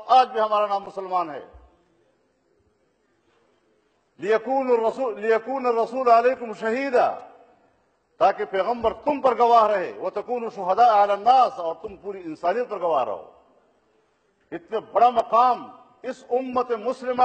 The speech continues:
کو اللہ رب العزت نے عطا کیا ہے۔ آج ہم کہاں گر گئے ہیں اس مقام سے، جہاں ہم دنیا میں کسی فورم پر حق نہیں کہہ سکتے۔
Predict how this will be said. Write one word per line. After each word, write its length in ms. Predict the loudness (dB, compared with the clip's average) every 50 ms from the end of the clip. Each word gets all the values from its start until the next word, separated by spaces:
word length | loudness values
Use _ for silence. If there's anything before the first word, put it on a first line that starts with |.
| 2 2
کو 160 | 0 0 0
اللہ 300 | 0 2 4 4 4 4
رب 200 | 2 -2 -2 -2
العزت 380 | -2 -2 -2 -2 -4 -6 -4 0
نے 60 | 0
عطا 260 | 0 2 2 2 0
کیا 320 | 0 -2 -2 0 0 2
ہے۔ 240 | 0 -2 -6 -12 -18 -20 _ _ _ _ _ _ _ _ _ _ _ _ _ _ _ _
آج 180 | -6 -4 -4 -6 -8
ہم 80 | -12 -12 -10
کہاں 220 | -4 -2 -2 -2 0 -2
گر 120 | -2 0
گئے 160 | 0 0 0
ہیں 80 | 0 -2
اس 160 | -4 -6 -6
مقام 320 | -10 -10 -8 -6 -8 -8 -8 -12
سے، 60 | -20 -20 -20 _ _ _ _ _ _ _ _ _ _ _ _ _ _ _ _ _
جہاں 220 | 0 2 2 4 2
ہم 300 | 2 0 -4 -6 -10 -10
دنیا 300 | -8 -6 -2 2 2 2
میں 140 | 2 0 -4
کسی 240 | -10 -12 -10 -10 -10
فورم 320 | -4 0 2 4 4 2
پر 140 | 2 0 -2
حق 280 | 0 2 2 2 2 -2
نہیں 200 | -6 -8 -8 -6
کہہ 160 | -4 -4 -4 -4
سکتے۔ 300 | -6 -12 -16 _ -20